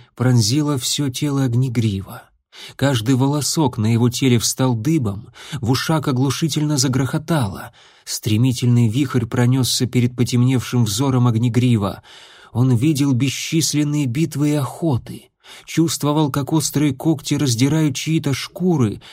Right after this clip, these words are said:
а зубы вонзаются в тёплые тела пойманной дичи. Внезапно боль покинула его тело, оставив после себя слабость и дурноту.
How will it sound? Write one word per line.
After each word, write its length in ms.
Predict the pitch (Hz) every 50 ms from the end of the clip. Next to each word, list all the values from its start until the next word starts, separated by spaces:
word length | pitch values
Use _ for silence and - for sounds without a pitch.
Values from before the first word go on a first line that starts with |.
| - - -
а 140 | - 113 123
зубы 460 | 113 104 107 147 202 190 139 127 120
вонзаются 720 | 107 117 127 135 127 107 113 156 170 170 165 156 156 - 156
в 80 | 123 -
тёплые 500 | - - 175 180 165 - 156 160 160 151
тела 340 | 156 - 151 151 160 160 156
пойманной 600 | 156 - 160 160 156 151 156 156 151 151 151 139
дичи. 680 | 117 110 127 120 104 92 - - - 82 - - _ _ _ _ _ _ _ _ _ -
Внезапно 920 | - 98 107 117 120 120 104 101 143 156 151 - 113 101 95 90 - - _ _ _ _ _ -
боль 300 | - 90 117 139 147 123
покинула 560 | 127 139 135 123 - 147 131 127 117 110 107
его 220 | 104 104 98 113 107
тело, 520 | - - - 110 101 95 85 76 - - _ _ _ _ _ -
оставив 540 | 110 101 - - - 120 113 113 98 - -
после 320 | - 117 104 - - 107
себя 340 | 95 - - 110 98 107 104
слабость 680 | 98 - - 113 120 127 120 110 113 104 - - - -
и 80 | - 117
дурноту. 720 | 101 117 110 113 110 120 120 123 - 104 95 - - _